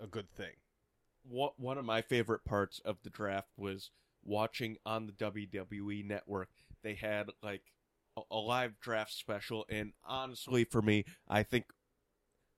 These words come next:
Speaker 2: there are a couple of segments you really need to go out of your way to see. Chris Jericho was frickin' hilarious, talking about how he was ticked off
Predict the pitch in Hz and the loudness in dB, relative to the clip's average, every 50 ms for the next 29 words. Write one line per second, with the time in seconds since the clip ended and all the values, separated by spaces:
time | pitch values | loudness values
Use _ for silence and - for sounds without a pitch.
0 | _ _ _ _ - 113 107 104 98 95 95 - - - 139 139 - - 131 120 | _ _ _ _ 0 2 4 4 4 4 2 0 0 0 0 0 2 0 0 0
1 | 110 104 - - 117 104 98 - 101 98 98 - - _ _ _ - 104 110 107 | 0 0 0 -2 -2 -2 -2 -4 -8 -8 -8 -10 -16 _ _ _ -6 -2 -2 -2
2 | 101 95 107 110 120 117 113 113 107 117 113 98 107 98 110 107 104 104 101 101 | 0 0 0 0 0 0 -2 -2 -2 -2 -2 -2 0 4 6 8 8 8 6 4
3 | 98 104 104 104 104 104 98 101 98 101 98 101 - - - 107 98 92 87 - | 4 2 4 6 6 6 6 4 4 2 2 0 -4 -6 -4 -4 -6 -6 -8 -12
4 | _ _ _ _ _ _ - - - 135 135 139 - - - - 123 117 117 120 | _ _ _ _ _ _ -10 -4 0 0 2 0 0 -4 0 2 4 6 6 6
5 | 123 120 - - 123 113 117 113 113 113 - _ _ _ - 104 104 104 92 - | 4 2 0 2 4 6 6 6 4 2 0 _ _ _ -8 -6 -6 -6 -6 -8
6 | - - - - - - - - 127 135 139 - 175 160 156 - - 160 160 151 | -12 -14 -16 -20 -20 -14 -6 -4 -2 -2 -2 -2 -2 -2 -2 0 2 2 4 4
7 | 147 139 127 120 110 107 98 98 98 98 98 - - - - - _ _ _ _ | 4 4 6 6 6 6 6 6 4 2 0 -2 -6 -8 -10 -12 _ _ _ _
8 | _ _ _ - - 127 127 127 - 156 135 123 104 113 107 110 107 - - - | _ _ _ -2 0 0 0 0 -2 -4 -4 -2 -2 0 0 0 0 -2 -2 0
9 | 107 104 107 107 104 - 123 120 117 117 110 107 95 - - - - _ _ _ | 2 2 2 0 -2 -4 -4 -2 0 0 0 -2 -2 -8 -12 -14 -16 _ _ _
10 | _ _ _ _ _ _ _ _ _ - - - 160 - - 147 120 107 104 101 | _ _ _ _ _ _ _ _ _ -4 -2 -2 -2 -2 -2 0 2 4 4 2
11 | 98 - | 2 0